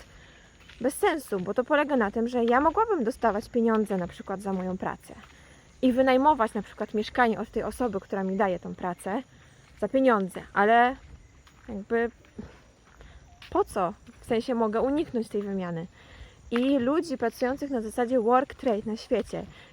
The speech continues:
jest cała masa i to nie jest, to nie jest nic złego, to nie jest nic dziwnego, to jest coś, co w relacjach międzyludzkich istniało od zawsze.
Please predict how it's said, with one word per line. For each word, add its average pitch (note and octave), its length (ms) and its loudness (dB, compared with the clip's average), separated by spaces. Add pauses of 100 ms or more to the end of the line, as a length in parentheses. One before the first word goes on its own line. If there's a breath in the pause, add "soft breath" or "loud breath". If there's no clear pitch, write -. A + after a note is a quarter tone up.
jest - 240 -8
cała D#4+ 400 0
masa D#4+ 560 -2
i A3 100 -4
to B3+ 120 -2
nie C4+ 160 0
jest, D#4 400 -6 (560 loud breath)
to A3+ 60 -2
nie C4 160 4
jest C#4+ 180 -4
nic G#3+ 220 -4
złego, B3+ 680 4
to B3+ 100 -4
nie A#3+ 160 4
jest A#3+ 220 0
nic G#3+ 260 -4
dziwnego, A#3 680 2 (400 loud breath)
to A#3+ 80 2
jest A#3 160 2
coś, C4+ 180 0
co A#3 340 2
w A#3+ 220 -4
relacjach A#3+ 420 4
międzyludzkich A#3+ 560 -2
istniało G#3+ 500 -4
od F#3 160 -8
zawsze. D4 640 2